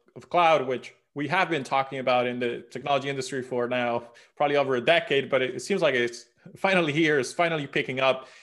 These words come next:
Industries that, uh, before were thought that wouldn't get on the cloud are now on the cloud because they had, uh, sensitive data and things of that nature. And we have even seen very sensitive government applications,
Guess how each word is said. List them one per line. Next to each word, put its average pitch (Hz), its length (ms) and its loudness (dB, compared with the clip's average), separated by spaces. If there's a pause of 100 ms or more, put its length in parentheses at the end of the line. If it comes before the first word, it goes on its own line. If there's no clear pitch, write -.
(120)
Industries 170 560 2
that, 131 340 2 (220)
uh, 120 340 2 (680)
before 165 760 2 (140)
were 131 260 0
thought 147 340 2
that 127 300 0 (240)
wouldn't 165 380 2
get 147 320 2 (160)
on 156 200 0
the 143 80 0
cloud 139 460 2
are 120 140 2
now 139 180 0
on 139 120 -2
the 127 80 -6
cloud 131 360 0
because 120 440 -4
they 127 120 -6
had, 127 220 0
uh, 113 180 -2
sensitive 120 440 -6
data 156 280 4
and 131 160 0
things 135 220 -6
of 123 80 -4
that 113 160 -2
nature. 160 360 -4
And 131 160 -2
we 135 100 -8
have 147 180 -4
even 202 260 -2
seen 156 440 -8 (640)
very 196 200 2
sensitive 170 720 0
government 156 500 2
applications, 131 1080 -4